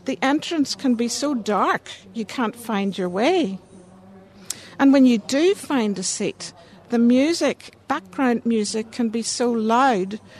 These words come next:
that it's very difficult to have a conversation with anybody, either before or after the service.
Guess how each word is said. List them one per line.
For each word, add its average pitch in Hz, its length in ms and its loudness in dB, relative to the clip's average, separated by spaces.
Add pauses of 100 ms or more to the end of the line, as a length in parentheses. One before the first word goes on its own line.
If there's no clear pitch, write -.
(140)
that 262 120 -2
it's 247 140 -6
very 370 300 0
difficult 202 500 -8
to 220 80 -6
have 208 240 -4
a 202 40 -8
conversation 208 920 -4
with 196 180 -4
anybody, 202 720 -2
either 208 300 -2
before 208 680 -4 (420)
or 202 260 -2
after 190 440 -4
the 180 100 -8
service. 208 840 -6